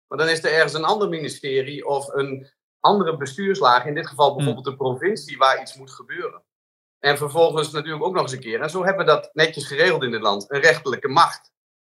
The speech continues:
Speaker 1: die, eh, daar de controle op houdt. En bij, nou ja, bij iedereen die daar een probleem mee heeft, een klacht over heeft of,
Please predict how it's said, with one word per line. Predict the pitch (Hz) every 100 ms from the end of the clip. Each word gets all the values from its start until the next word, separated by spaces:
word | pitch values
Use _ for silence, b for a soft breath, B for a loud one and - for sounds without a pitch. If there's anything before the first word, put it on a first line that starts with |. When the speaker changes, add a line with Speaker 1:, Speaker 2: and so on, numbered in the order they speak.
| _
Speaker 1:
die, | 123 131 127 127
eh, | 123 120 120 117 113
daar | 127 120
de | 113
controle | 123 135 185 180
op | 120
houdt. | 98 95 113
En | 131 127
bij, | 127 123 123 _
nou | - 135
ja, | 98
bij | 123 120 - _
iedereen | 175 170 139 127 123
die | 120
daar | 120 113 113 -
een | 113 110 104
probleem | 120 113 147
mee | 175 123
heeft, | 104 98
een | 101 -
klacht | 147 - -
over | 120 107 101
heeft | 101 95 -
of, | 110 104